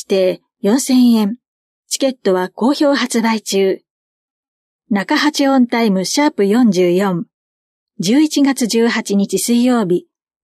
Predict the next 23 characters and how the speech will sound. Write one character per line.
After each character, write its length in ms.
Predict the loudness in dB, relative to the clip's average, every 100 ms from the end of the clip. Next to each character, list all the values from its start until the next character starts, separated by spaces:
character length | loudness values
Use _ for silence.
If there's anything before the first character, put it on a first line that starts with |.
| _ _
午 160 | 0
後 140 | 2 2
六 240 | 0 -2
時 120 | -2
半 300 | -2 0 0
開 320 | 0 -2 0 2
演。 240 | 0 -4 -12 _ _ _ _ _ _
北 260 | -6 -4
ト 140 | -4 -2
ピ 180 | -2 -2
ア 80 |
桜 420 | -4 -4 -2 0 0
ホ 180 | -2
ー 60 | 0
ル。 220 | -4 -8 _ _ _ _ _ _ _ _
出 280 | -10 -2 0
演、 300 | 0 -2 -6 _ _ _ _
東 200 | -2 0
京 200 | 0 0
ボ 240 | 0 0 0
ー 40 |
イ 80 | -2
ズ。 260 | -4 -6